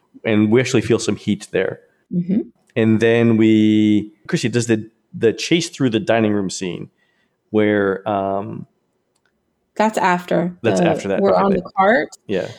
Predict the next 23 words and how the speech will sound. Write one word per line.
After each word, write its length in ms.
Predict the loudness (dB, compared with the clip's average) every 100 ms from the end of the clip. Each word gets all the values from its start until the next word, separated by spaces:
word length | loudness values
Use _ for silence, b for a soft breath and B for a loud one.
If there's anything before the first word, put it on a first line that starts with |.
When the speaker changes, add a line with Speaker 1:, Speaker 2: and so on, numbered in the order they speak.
| B
Speaker 2:
Yeah, 220 | -2 0 -2
because, 420 | -4 2 2 2 0
um, 200 | 0 2
Ego 500 | 0 2 0 0 -4
is 440 | -2 0 -2 -10 -20 _ _ _ _ _ -4
in 200 | 0 2
the 420 | 2 2 0 -4 -8 _ _ _ _
dining 320 | -2 0 2
room. 80 | 4
Speaker 1:
Dining 220 | 4 2
room, 220 | 2 0 2
Speaker 2:
That's 140 | 0
Speaker 1:
right. 140 | 0
And 240 | -6 -4 -4
he's 80 | 0
drinking 320 | 0 2 4 4
Speaker 2:
after 40 | 2
Speaker 1:
wine, 60 | 2
Speaker 2:
we 120 | 0
go 60 | 0
Speaker 1:
right. 100 | -2
Speaker 2:
into 140 | -2
the, 40 | -6